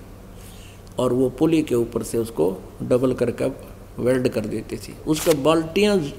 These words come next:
वेल्ड कर देते थे, और पानी चलता था, वो घूमती थी, ऊपर जल खाली हो जाता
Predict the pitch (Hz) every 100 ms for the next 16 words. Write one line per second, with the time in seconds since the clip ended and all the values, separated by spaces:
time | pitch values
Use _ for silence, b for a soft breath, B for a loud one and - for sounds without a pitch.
0 | - 135 135 170 170 - 156 143 143 139
1 | 127 120 - - B B B B - 127
2 | 120 143 147 143 135 123 131 123 131 127
3 | - - - 131 120 120 117 135 151 196
4 | 196 - - - - - - 143 139 156
5 | 123 - 117 131 151 - 123 139 156 147
6 | 143 143 220 208 -